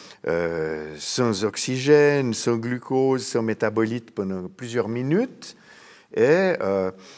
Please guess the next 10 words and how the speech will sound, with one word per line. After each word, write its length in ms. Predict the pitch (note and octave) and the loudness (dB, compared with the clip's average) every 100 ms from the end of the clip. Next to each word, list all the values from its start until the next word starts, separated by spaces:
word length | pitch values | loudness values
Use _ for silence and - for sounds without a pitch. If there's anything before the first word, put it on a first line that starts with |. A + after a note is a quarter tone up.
| - | -14
les, 200 | G#2+ G#2 | -6 -4
les 100 | G2 | -4
paramètres 680 | G#2+ D#3 D3 C#3 C3+ C3+ A2+ | 0 2 2 0 2 0 -2
vitaux 680 | G#2 C3 - D3 D3+ D3+ B2 | -8 -8 -2 2 4 4 0
pour 220 | - B2 | -2 -2
les 80 | A2 | 0
médecins, 560 | F#2+ A2+ - F#3+ G#3 A2 | 0 0 0 2 2 0
en 20 | |
tout 120 | A2+ | -4
cas, 340 | G#2 C#3 F3 | -2 -2 -2